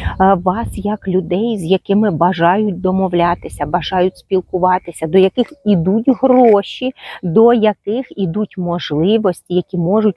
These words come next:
презентувати, показати себе, стабілізувати ситуацію, домовитись, м, укладати вигідні контракти, вигідні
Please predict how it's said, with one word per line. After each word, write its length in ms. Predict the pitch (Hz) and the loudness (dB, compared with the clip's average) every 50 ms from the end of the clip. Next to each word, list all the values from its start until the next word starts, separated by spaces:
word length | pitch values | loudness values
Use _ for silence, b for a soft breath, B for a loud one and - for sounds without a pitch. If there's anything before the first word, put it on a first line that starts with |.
| _ - | _ -2
презентувати, 1000 | - 196 202 202 175 180 190 185 175 _ - 175 160 175 185 190 185 - - 151 - _ | 0 2 2 2 2 0 -2 -2 -4 _ -6 -4 0 0 2 2 0 0 -4 -12 -8 _
показати 760 | - 185 185 _ - 180 170 160 - 160 175 196 208 - 202 | -4 -4 -4 _ -4 -4 -2 0 2 2 2 2 0 -2 -8
себе, 280 | - - - 165 165 151 | -10 -8 -6 -4 -4 -6
стабілізувати 1040 | - - - 220 202 185 202 185 185 185 170 - 175 147 151 151 180 220 _ - | -6 -4 -2 0 2 2 2 2 2 2 -2 -2 -4 -2 -2 -2 -2 -2 _ -8
ситуацію, 600 | 247 - 269 247 - 269 262 247 226 - _ - - B B B B B B | -10 -8 -8 -4 0 2 2 2 2 0 _ -14 -16 B B B B B B
домовитись, 1000 | 180 165 220 214 202 190 180 175 180 196 226 240 240 220 - _ - 165 - - B B B B B B 185 | 2 4 4 4 4 2 0 -2 -2 -2 0 0 0 0 -2 _ -6 -8 -8 -10 B B B B B B -4
м, 300 | 185 185 185 180 165 190 | -2 2 2 4 4 2
укладати 560 | 214 - - 214 208 180 220 226 - - 233 | 2 2 2 2 4 4 4 2 2 0 -2
вигідні 500 | 165 165 208 214 190 202 175 190 190 180 | 0 0 0 -2 -2 -4 -4 -2 -4 -4
контракти, 680 | - - 190 180 170 - 190 196 208 202 _ - 196 | -4 -4 -6 -6 -4 -4 -2 -2 -2 -2 _ -4 -4
вигідні 480 | 165 156 180 185 160 185 156 170 180 - | 0 2 0 2 2 0 0 0 0 0